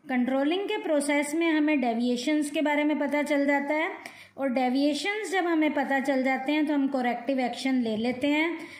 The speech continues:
और हमारी ऑर्गेनाइजेशन के गोल टाइम पे पूरे होने शुरू हो जाते हैं। उसके बाद सेकंड इंपॉर्टेंस का पॉइंट है judging accuracy of standard। While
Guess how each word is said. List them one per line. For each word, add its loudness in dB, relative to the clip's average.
और -2
हमारी 0
ऑर्गेनाइजेशन 0
के 0
गोल 0
टाइम -2
पे -4
पूरे -4
होने -2
शुरू -2
हो -2
जाते -8
हैं। -8
उसके -2
बाद 2
सेकंड 0
इंपॉर्टेंस 0
का -2
पॉइंट 0
है -2
judging 0
accuracy 0
of 0
standard। 0
While 0